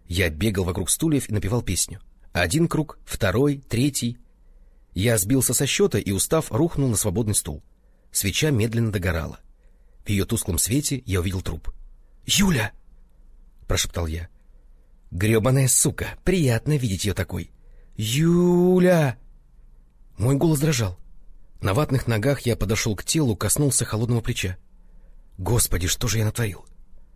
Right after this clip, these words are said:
Она заслужила это, ты же знаешь. Не обманывай себя. Эта сучка должна была сдохнуть. Она была шлюхой и наркоманкой, все равно ничем хорошим она бы не кончила.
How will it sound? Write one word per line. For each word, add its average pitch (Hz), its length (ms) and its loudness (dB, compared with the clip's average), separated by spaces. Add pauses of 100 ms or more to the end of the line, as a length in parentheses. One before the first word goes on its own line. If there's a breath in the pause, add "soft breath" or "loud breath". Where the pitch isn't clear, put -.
(360)
Она 151 360 4
заслужила 147 640 2
это, 113 440 0
ты - 160 0
же 180 120 2
знаешь. 156 640 0 (600)
Не 98 160 2
обманывай 92 560 2
себя. 110 380 0 (640)
Эта 180 220 2
сучка 196 500 0
должна 151 400 2
была 151 220 2
сдохнуть. - 560 -4 (500)
Она 143 300 2
была 143 200 4
шлюхой 131 640 2
и 92 60 2
наркоманкой, 117 800 0 (240 soft breath)
все - 200 2
равно 214 200 6
ничем 170 400 4
хорошим 151 500 2
она 139 220 2
бы 135 100 0
не 139 120 2
кончила. 82 520 -4